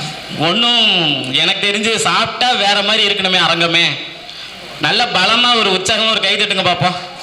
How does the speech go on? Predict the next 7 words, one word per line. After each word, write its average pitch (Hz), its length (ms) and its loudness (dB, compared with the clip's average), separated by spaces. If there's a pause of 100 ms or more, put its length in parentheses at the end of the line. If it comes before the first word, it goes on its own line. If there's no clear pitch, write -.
(220)
நீங்க 180 340 2
நிறைய 196 440 2
கை 208 200 2
தட்டினீங்கன்னா 208 420 0
நிறைய 220 320 2
சாப்பிட்ருக்கீங்கன்னு 214 640 0
அர்த்தம். 165 360 0